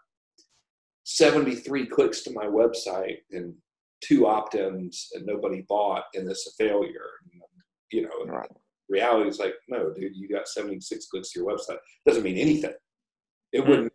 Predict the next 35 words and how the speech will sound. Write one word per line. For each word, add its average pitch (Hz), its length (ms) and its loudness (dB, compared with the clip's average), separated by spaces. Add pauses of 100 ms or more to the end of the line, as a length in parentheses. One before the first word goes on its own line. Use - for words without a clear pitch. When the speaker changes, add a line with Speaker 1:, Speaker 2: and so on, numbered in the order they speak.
(140)
Speaker 1:
if 117 220 -2
everybody 120 640 4
bought, 135 420 0
it 95 180 -4
wouldn't 104 240 -4
mean 80 240 -10
anything. - 300 -8
It's - 160 -8
not 113 240 0
enough. - 520 -2 (480)
Yeah. 110 200 0 (120)
Speaker 2:
Right. 98 240 2 (460)
Speaker 1:
That's, 135 220 -2
like, 95 160 -2
the 95 60 -6
single 107 460 -2
biggest 85 320 -4
thing - 140 -18 (600)
is 92 160 -4
that, 85 220 -2 (280)
uh, - 260 -4
intolerance 101 1300 -2 (600)
to 87 420 -2 (240)
failure - 460 2 (520)
and 95 160 -2
Speaker 2:
Hmm. - 40 -4
Speaker 1:
making - 260 0 (160)
decisions 98 580 -4
without 95 360 -2
any 92 240 -4 (100)
real 101 460 -2
mathematical - 760 -12
evidence - 380 -12
of - 80 -20
any - 160 -18